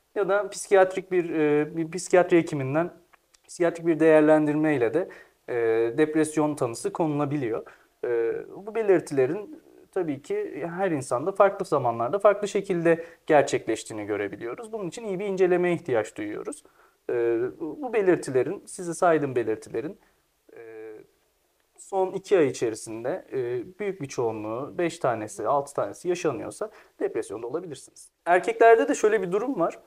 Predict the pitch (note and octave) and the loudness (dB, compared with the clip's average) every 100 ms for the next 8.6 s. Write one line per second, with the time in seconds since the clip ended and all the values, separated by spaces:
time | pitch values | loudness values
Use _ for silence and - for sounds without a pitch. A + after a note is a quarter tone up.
0 | - C3 B2+ B2 B2 A#2+ A#2 - - C#3+ | -4 0 2 2 2 0 -2 -4 0 0
1 | C#3+ F3+ G3+ G#3 - F3+ E3+ - A#3+ D4+ | 2 6 6 6 6 4 4 0 -6 -6
2 | D4+ F3 F#3+ F#3+ G3+ G#3+ G3+ E3+ C#3+ - | -8 0 2 4 2 4 8 8 6 2
3 | - G3+ A3 F#3+ F#3 F3 E3 B2 - - | -8 -8 -6 6 6 8 4 0 -4 -10
4 | - _ D3 D3+ D3+ D3+ D3+ - C#3+ - | -20 _ 10 10 8 -2 -4 -10 -8 -4
5 | C#3 C3+ C3+ C3+ C3 C3+ C3 B2+ - C3 | -2 -2 4 4 6 4 4 2 0 -4
6 | B2+ C3 C#3 C3+ G#3+ A3 G#3 G#3+ G3+ G#3 | -6 -6 -6 -2 -4 -2 -6 -6 -2 0
7 | G#3 - D3 D3 F3 F#3 F#3 - - _ | 0 0 -2 -2 0 0 0 -2 -20 _
8 | _ - A#2 A2+ A2+ | _ -4 2 4 4